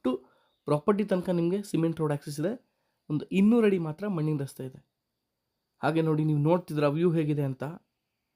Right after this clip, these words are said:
ನಾವು ಹೋಗಿದ್ದ ದಿನ ತುಂಬಾ ಬಿಸಿಲಿತ್ತು. ನೋಡಿ, ಒಂದು ಹೋಮ್ ಸ್ಟೇ ನೀವು ಕಾಣ್ತಿದೆ ಈ ಪ್ರಾಪರ್ಟಿಯಿಂದ. ನೋಡಿ,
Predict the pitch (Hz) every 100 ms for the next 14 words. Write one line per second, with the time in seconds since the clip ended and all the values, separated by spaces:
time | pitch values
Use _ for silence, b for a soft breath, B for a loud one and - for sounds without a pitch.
0 | _ _ _ _ _ _ _ _ 151 147
1 | 175 202 180 190 196 190 160 165 151 143
2 | 156 - 196 165 139 165 156 143 165 175
3 | 180 165 151 143 151 - 151 - 139 147
4 | 143 143 170 262 _ _ _ _ _ _
5 | _ _ _ _ _ _ _ _ _ _
6 | _ _ _ _ _ _ _ - 156 143